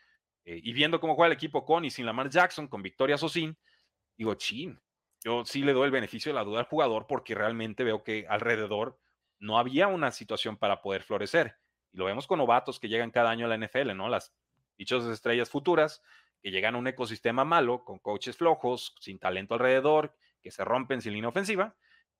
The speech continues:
¿y, y qué fue? Nada. Y muchos de esos pudieron haber florecido en otras situaciones. ¿Qué pasa? Pues llegan a la franquicia desafortunadamente equivocada y, y se les acabó la carrera. Veremos. Y yo, yo insisto, yo no estoy aquí para decirle a nadie o cambiar la opinión de nadie respecto a lo que Lamar es como quarterback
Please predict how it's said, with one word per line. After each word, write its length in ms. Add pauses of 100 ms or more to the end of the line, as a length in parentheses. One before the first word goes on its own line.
(160)
¿y, 260
y 100
qué 140
fue? 320
Nada. 420 (200)
Y 120
muchos 260
de 80
esos 160
pudieron 400
haber 220
florecido 500
en 80
otras 240
situaciones. 640 (480)
¿Qué 80
pasa? 300
Pues 200 (360)
llegan 240
a 60
la 80
franquicia 560
desafortunadamente 800
equivocada 500 (440)
y, 200 (200)
y 260 (140)
se 80
les 120
acabó 300
la 120
carrera. 380 (720)
Veremos. 480
Y 260
yo, 260
yo 180
insisto, 340
yo 140
no 60
estoy 160
aquí 240
para 160
decirle 300
a 40
nadie 320
o 80
cambiar 300
la 80
opinión 280
de 80
nadie 280
respecto 440
a 40
lo 120
que 80
Lamar 280
es 140
como 220
quarterback 440